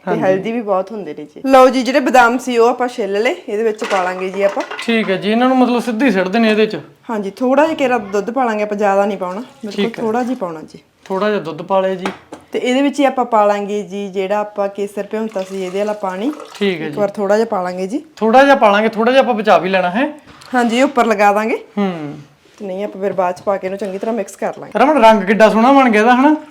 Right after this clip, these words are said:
Speaker 2: ਹਾਂਜੀ, ਦੁੱਧ ਪਾਉਣ ਤੋਂ ਬਾਅਦ ਹੁਣ ਆਪਾਂ ਇਹਦੇ ਵਿੱਚ ਪਾ ਦੇਣਾ ਜੀ ਗੂੰਦ ਕਤੀਰਾ।
Speaker 1: ਠੀਕ ਹੈ
Speaker 2: ਜਿੰਨਾ ਕੁ
Speaker 1: ਜੀ।
Speaker 2: ਆਪਾਂ ਨੂੰ ਪਸੰਦ ਹੋਵੇ ਜੀ, ਇੱਕ ਡੇਢ ਚਮਚ।
Speaker 1: ਹੂੰ।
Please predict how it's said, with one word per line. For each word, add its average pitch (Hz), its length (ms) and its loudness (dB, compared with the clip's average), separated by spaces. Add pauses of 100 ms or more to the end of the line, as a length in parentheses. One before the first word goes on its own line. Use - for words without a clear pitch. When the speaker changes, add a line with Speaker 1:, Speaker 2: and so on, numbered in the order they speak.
Speaker 2:
ਹਾਂਜੀ, 233 280 -2
ਦੁੱਧ 226 240 2
ਪਾਉਣ 294 260 6
ਤੋਂ 269 120 2
ਬਾਅਦ 254 180 10
ਹੁਣ 285 140 4
ਆਪਾਂ 247 200 4
ਇਹਦੇ 247 80 2
ਵਿੱਚ 277 140 0
ਪਾ 233 240 6
ਦੇਣਾ 214 220 -2
ਜੀ 202 140 -8
ਗੂੰਦ 185 300 -6
ਕਤੀਰਾ। 214 400 -4 (180)
Speaker 1:
ਠੀਕ 214 220 -2
ਹੈ 220 60 -2
Speaker 2:
ਜਿੰਨਾ 208 120 0
ਕੁ 202 40 -4
Speaker 1:
ਜੀ। 208 60 -2
Speaker 2:
ਆਪਾਂ 208 180 -2
ਨੂੰ 196 80 -6
ਪਸੰਦ 196 340 -6
ਹੋਵੇ 190 200 -4
ਜੀ, 190 120 -4
ਇੱਕ 190 180 -10
ਡੇਢ 185 200 -4
ਚਮਚ। 214 360 -6
Speaker 1:
ਹੂੰ। 175 640 -8